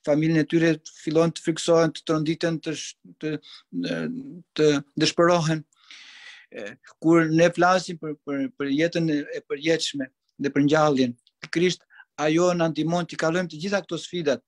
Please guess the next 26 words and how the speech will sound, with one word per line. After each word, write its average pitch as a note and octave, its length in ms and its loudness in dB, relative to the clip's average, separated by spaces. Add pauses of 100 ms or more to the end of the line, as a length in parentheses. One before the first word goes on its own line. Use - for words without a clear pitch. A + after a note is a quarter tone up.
(360)
por G3 400 2 (200)
e D#3+ 140 -8
diçka D#3+ 320 -6
tjetër G#3 300 -8
që D#3+ 100 -10
ka E3 140 0
shumë D#3+ 240 -2
e D#3 40 0
rëndësishme, D3 440 -4 (380)
që D3 160 -4
pse F3 180 2 (120)
ndihmon D#3+ 420 2
që C#3+ 100 -8
të - 100 -20
kemi E3 260 0
një D#3 120 -2
jetë, - 400 -6 (360)
një, - 160 -10
një F#3+ 140 -4
jetë F#3+ 140 -4
të E3+ 80 -6
vërtetë, F#3 640 -2 (280)
ashtu D#3 200 -18
si E3 160 -14
duhet, D#3+ 320 -4
si, - 200 -14